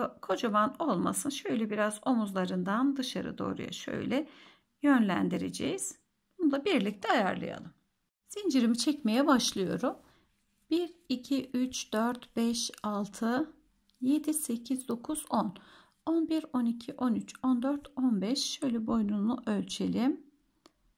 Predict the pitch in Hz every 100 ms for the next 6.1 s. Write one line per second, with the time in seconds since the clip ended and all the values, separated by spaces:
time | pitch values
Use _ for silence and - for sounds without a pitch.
0 | _ - - 370 254 - - 247 220 208
1 | - 202 196 - - - - 359 269 208
2 | 202 - 196 - 180 226 311 285 240 190
3 | 285 - - 208 214 262 - - _ _
4 | _ - 208 190 185 185 - - - -
5 | - - 285 185 185 190 302 247 202 214